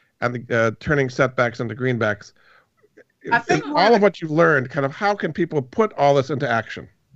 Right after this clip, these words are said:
Speaker 2: Well, first of all, we want everybody to understand the importance of how to disagree without being disagreeable. My wife and I, as I told you, we've been married for th-, thirty-three years.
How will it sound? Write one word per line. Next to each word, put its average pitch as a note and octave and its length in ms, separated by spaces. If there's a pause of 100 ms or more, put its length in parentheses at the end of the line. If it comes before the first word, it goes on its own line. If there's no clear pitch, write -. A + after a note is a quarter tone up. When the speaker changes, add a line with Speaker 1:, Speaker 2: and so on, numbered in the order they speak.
(140)
Speaker 2:
Well, A3 260
first D4+ 280
of G#3 80
all, F#3 360
we G3 160
want A#3 280
everybody E3+ 720 (100)
to F3 120
understand F3+ 580
the D#3+ 80
importance F#3+ 580 (260)
of - 120
how G#3+ 260
to F#3+ 80
disagree E3+ 480
without D3+ 300
being D3+ 180
disagreeable. C#3 500
My C#3+ 160
wife F#3 300
and G3 80
I, F3 280
as D#3 140
I D#3 100
told F3 320
you, C3 160 (260)
we've D#3+ 160
been D#3+ 180
married F3+ 380
for C#3+ 120 (160)
th-, D#3+ 300
thirty-three F#3 480
years. D3 440